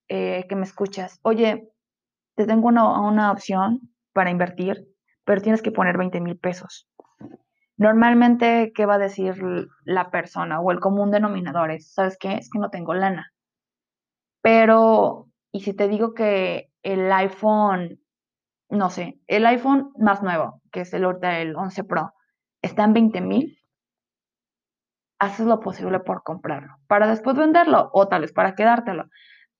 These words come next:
Me gustaría <laughs> más que dijeras que es para venderlo, para después conseguir más lana,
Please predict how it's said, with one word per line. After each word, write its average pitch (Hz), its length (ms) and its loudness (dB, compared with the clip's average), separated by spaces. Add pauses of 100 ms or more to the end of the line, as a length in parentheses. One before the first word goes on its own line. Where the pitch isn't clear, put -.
(260)
Me 185 140 0
gustaría 208 460 4
<laughs> - 20 6
más 302 300 4
que 254 120 -2
dijeras 220 540 0
que 196 120 0
es 190 100 -4
para 214 260 2
venderlo, 185 640 0 (260)
para 185 240 4
después 196 320 -2
conseguir 190 400 -2
más 180 180 -2
lana, 196 380 -2